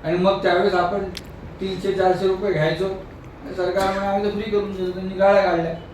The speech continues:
त्यांच्या गाड्यांमध्ये आता टेस्टिंग झालं नाही, तो भाग नंतरचा आहे. तर त्यांनी आपलं ते काम बंद करून टाकलं. तर परत माझा विचार सुरू आहे की आता माझा वाढदिवस आहे, तर गोदामावर सॉइल टेस्टिंग लॅबोरेटरी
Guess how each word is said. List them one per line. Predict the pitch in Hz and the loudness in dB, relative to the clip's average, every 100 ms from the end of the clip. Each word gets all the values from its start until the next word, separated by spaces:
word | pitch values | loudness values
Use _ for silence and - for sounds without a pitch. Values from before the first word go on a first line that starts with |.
| - - - - - - | -18 -18 -18 -18 -14 -6
त्यांच्या | 170 175 185 | -2 0 2
गाड्यांमध्ये | 175 180 185 185 190 | 4 4 2 0 0
आता | 196 190 | -2 -2
टेस्टिंग | - - 202 196 | -6 -10 -8 -4
झालं | 170 175 196 | 0 2 2
नाही, | 202 | 0
तो | 214 | -2
भाग | 202 196 | 0 0
नंतरचा | 208 214 202 - - | 0 -2 -2 -4 -6
आहे. | - - - 180 | -12 -16 -14 -12
तर | 160 | -6
त्यांनी | 170 185 | -2 0
आपलं | 180 - 180 165 | 0 0 0 -2
ते | 185 | -2
काम | 196 190 196 | -2 -2 -2
बंद | 196 | -2
करून | 170 151 135 | -2 -4 -6
टाकलं. | - - - - - - - - - - - - | -8 -12 -14 -16 -16 -18 -18 -16 -14 -14 -14 -8
तर | 185 | 0
परत | 196 226 254 | 6 6 6
माझा | 240 208 208 | 2 2 2
विचार | 180 190 | 2 0
सुरू | - 165 160 | 0 -2 -4
आहे | 151 - - - - - - | -4 -8 -12 -16 -18 -18 -12
की | 165 | -8
आता | 160 160 | -4 -2
माझा | 160 160 156 | 0 2 4
वाढदिवस | 143 143 170 147 | 4 2 0 0
आहे, | 143 - - - - | -2 -4 -12 -16 -12
तर | 175 | -6
गोदामावर | 139 156 196 208 180 185 214 | -2 4 6 6 2 -2 -2
सॉइल | 160 214 214 | 2 4 4
टेस्टिंग | 196 175 185 | 0 0 -2
लॅबोरेटरी | 160 131 139 139 | 0 2 2 0